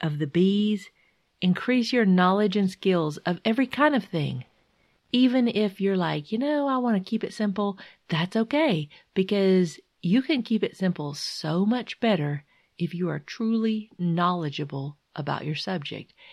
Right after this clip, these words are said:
In fact, the only way to be truly simple is to be a master at your craft. And that's what I want for each of you. There are so few things in this modern world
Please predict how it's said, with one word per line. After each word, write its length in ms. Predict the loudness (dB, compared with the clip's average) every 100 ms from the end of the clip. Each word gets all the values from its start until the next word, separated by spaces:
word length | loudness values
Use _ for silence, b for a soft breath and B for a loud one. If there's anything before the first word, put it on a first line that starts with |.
| B
In 160 | -6
fact, 300 | -2 -2 -2
the 120 | -4 -2
only 180 | 0
way 280 | 0 -2 -4
to 120 | -6
be 280 | -6 -6 -6 -12
truly 680 | -16 -6 -2 -2 -2 -4
simple 580 | -6 -6 -4 -4 -8 -10 b b b
is 220 | -6 -6 -6
to 120 | -2
be 280 | 0 0 -2
a 80 | 0
master 640 | 0 -2 -6 -10 -10 -14 -6
at 140 | -4
your 140 | -2 -6
craft. 460 | -2 -2 -2 -8 B B B -2
And 180 | -2 0
that's 320 | -2 -4 -4
what 180 | -4 0
I 360 | 2 2 2
want 580 | 0 0 0 0 -2 -8 b b b _
for 240 | -6 -4
each 240 | -4 -4 -6
of 100 | -6
you. 300 | -6 -6 -10 _ _ _ _ _ _ _ _ _
There 180 | 2 2
are 240 | 2 0
so 480 | -2 0 2 4 2
few 400 | -2 0 0 0
things 420 | 0 2 4 4
in 140 | 2 0
this 180 | -2
modern 400 | -2 0 2 0
world 460 | 0 -2 0 -2